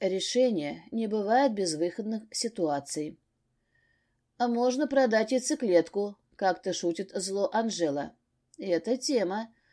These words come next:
Срываюсь с места. В последнее время от недосыпа и неполноценного питания – я стала дёрганая, нервная. "Я пошутила!" — кричит вслед подруга.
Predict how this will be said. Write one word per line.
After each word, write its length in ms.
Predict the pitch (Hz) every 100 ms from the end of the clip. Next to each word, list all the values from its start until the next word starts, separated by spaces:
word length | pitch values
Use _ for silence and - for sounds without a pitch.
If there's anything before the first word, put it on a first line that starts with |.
| _
Срываюсь 600 | - - 233 208 185 190
с 100 | -
места. 560 | 262 220 147 - 156 - _ _ _ _ _
В 60 | _
последнее 600 | 185 175 - 180 175 170
время 440 | 170 240 226 -
от 140 | 165 -
недосыпа 640 | 175 180 170 - 269 208
и 280 | 175 190 190
неполноценного 880 | 202 196 208 202 180 - 160 160 151
питания – 640 | 156 151 156 170 247 285 - _ _ -
я 220 | 269 254
стала 520 | - 226 233 277 262 -
дёрганая, 800 | 175 151 190 226 226 175 143 - _
нервная. 680 | 160 156 185 208 180 143 - _ _ _ _ _ _
"Я 260 | - 254 240
пошутила!" — 840 | 240 - 269 233 285 269 190 151 - _ _ _
кричит 540 | - 196 185 - 302
вслед 400 | - 190 175 190
подруга. 640 | - 175 147 151 151 151